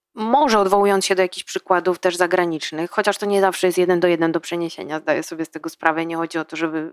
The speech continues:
żeby właśnie wziąć znowu przykład pięknej północy, gdzie jakby są szczęśliwe miasta i ludzie są szczęśliwi i nam tutaj to przełożyć, ale, mm,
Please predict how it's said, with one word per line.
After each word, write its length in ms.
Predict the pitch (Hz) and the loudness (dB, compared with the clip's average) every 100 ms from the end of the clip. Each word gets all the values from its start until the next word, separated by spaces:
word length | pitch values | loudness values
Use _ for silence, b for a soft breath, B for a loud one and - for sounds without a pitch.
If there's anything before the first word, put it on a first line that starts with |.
| - | -8
żeby 240 | 175 165 | -8 -6
właśnie 340 | 160 165 - 170 | -2 -2 -2 -2
wziąć 280 | 170 170 165 | -2 -2 -4
znowu 240 | 170 160 | -8 -8
przykład 420 | - 170 165 - | -8 -4 -4 -4
pięknej 340 | 180 165 175 165 | -4 -4 -6 -6
północy, 480 | 175 170 160 - | -4 -2 -2 -4
gdzie 300 | 156 156 156 B B B B - | -8 -6 -6 B B B B -12
jakby 260 | 160 170 | -12 -12
są 160 | - 180 | -10 -8
szczęśliwe 500 | - 226 - 240 226 | -6 -6 -2 0 2
miasta 600 | 233 240 233 - 214 202 | 2 2 0 0 2 4
i 80 | 196 | 4
ludzie 260 | 190 190 | 2 2
są 180 | 208 202 | 2 2
szczęśliwi 600 | - 196 196 196 180 185 | 2 0 0 -6 -4 -2
i 60 | 180 | 2
nam 220 | 175 185 | 2 0
tutaj 260 | 180 175 165 | -2 -2 0
to 100 | 165 | 0
przełożyć, 560 | - 165 151 165 196 | 2 2 2 2 2
ale, 240 | 175 185 196 B B B B B - | 2 4 2 B B B B B -14
mm, 260 | 185 107 | -14 -14